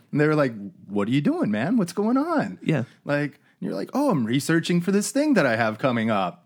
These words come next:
Speaker 2: Yeah.
Speaker 1: And then it <laughs> comes up and they're like, uh, okay, like, I was just nicely curious. Like, I, I,
Speaker 2: Yeah.
Speaker 1: I was just, I was just friendly asking, like, "What was that?"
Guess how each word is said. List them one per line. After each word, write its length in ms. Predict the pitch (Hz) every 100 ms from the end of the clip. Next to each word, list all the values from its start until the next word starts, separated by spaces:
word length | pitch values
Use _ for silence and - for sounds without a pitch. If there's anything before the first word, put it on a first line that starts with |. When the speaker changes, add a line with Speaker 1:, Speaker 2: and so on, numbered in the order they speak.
| _
Speaker 2:
Yeah. 220 | - 143 110
Speaker 1:
And 160 | - 147
then 120 | -
it 120 | 269
<laughs> 100 | -
comes 320 | 262 233 180 190
up 200 | 180 -
and 120 | 151
they're 140 | -
like, 260 | 123 120 - - - - - - _ _ _ -
uh, 160 | - -
okay, 300 | 135 120 95 95
like, 180 | 107 -
I 60 | 127
was 180 | 120
just 180 | 104 95
nicely 460 | 95 95 98 113 104
curious. 580 | - 107 107 113 - -
Like, 260 | 104 110
I, 100 | 123
I, 40 | 127
Speaker 2:
Yeah. 140 | 127
Speaker 1:
I 100 | 131
was 140 | 131 107
just, 260 | 101 - 113
I 20 |
was 80 | 98
just 140 | 92
friendly 600 | - 113 101 101 101 101
asking, 540 | 98 95 95 107 101 98
like, 180 | 95 -
"What 120 | 107
was 160 | 101 90
that?" 340 | 85 87 -